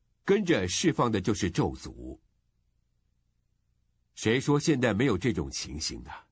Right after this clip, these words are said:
<laughs>再来看一个很重要的咒诅来源，这很普遍，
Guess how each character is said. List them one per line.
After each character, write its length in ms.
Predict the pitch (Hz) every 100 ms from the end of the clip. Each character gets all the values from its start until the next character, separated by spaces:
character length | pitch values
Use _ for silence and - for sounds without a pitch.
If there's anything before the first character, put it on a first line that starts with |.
| _ _ -
<laughs> 440 | 120 98 - 90 _ - - _ _ _ _ _ _ _ _ _ _ _ _ _ _
再 160 | 139
来 280 | 117 107 110
看 220 | 107 120
一 100 | 104
个 120 | 104 107
很 320 | - 101 104
重 220 | 190 139
要 180 | 135 113
的 160 | 98
咒 280 | 98 170 101
诅 120 | 80 60
来 200 | 62 76
源， 480 | 85 67 60 80 - _ _ _ _ _ _ _ -
这 140 | 165
很 180 | 143 175
普 280 | 185 - 71
遍， 460 | - 147 98 73